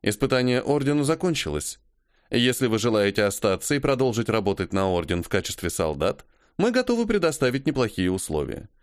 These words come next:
Если же нет, то вы свободны". Скорпион развернулся и, поднимая пыль, унёсся вдаль.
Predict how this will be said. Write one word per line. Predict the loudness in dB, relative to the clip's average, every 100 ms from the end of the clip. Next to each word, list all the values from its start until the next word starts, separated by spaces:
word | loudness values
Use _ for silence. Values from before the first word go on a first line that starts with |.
| _ -2
Если | 2 2 0 -2
же | 0 0
нет, | 0 -2 -4 -16 _
то | 0
вы | 0
свободны". | 0 -2 -2 -6 -8 -18 _ _ _ _ _ _ _ _ _
Скорпион | -6 -2 0 0 2
развернулся | 0 2 2 2 2 0 -2 0
и, | 0
поднимая | 0 0 0 0 0
пыль, | 0 -2 0
унёсся | -2 0 -2 -4 -6
вдаль. | -2 -2 -4